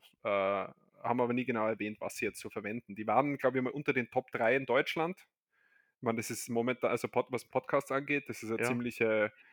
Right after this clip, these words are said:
Speaker 2: Und dann haben sie bessere Quali gehabt und, äh, sind gleich
Speaker 1: Na,
Speaker 2: abgesunken.
Speaker 1: na, aber die, die Liste, die schwankt ja immer sehr, die wech-, wechselt von Woche zu Woche. Ziemlich, äh,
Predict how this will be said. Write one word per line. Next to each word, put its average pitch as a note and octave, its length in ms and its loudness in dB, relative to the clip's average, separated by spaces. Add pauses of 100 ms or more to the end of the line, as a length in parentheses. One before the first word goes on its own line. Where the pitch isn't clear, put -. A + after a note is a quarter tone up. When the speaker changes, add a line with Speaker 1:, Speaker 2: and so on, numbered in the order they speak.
Speaker 2:
Und C3 120 -8
dann C3+ 120 12
haben D3+ 100 8
sie D3 80 2
bessere C#3+ 340 4
Quali C#3+ 320 4
gehabt D3 360 0
und, B2+ 220 -10
äh, A#2+ 100 -6
sind A#2+ 240 -12
gleich C3 180 6
Speaker 1:
Na, B2 200 10
Speaker 2:
abgesunken. A2 580 -4
Speaker 1:
na, B2 360 8
aber A#2+ 160 10
die, A#2 220 0
die A#2 120 -2
Liste, B2+ 340 0
die A#2 160 0
schwankt A#2 420 0
ja B2 60 4
immer A2+ 160 2
sehr, A2+ 260 4
die A2 160 0
wech-, A2 260 0
wechselt A#2 300 -2
von A2+ 180 -6
Woche G#2+ 200 -2
zu G#2 160 -10
Woche. G2+ 340 0 (220)
Ziemlich, A2+ 440 -4
äh, B2 100 -2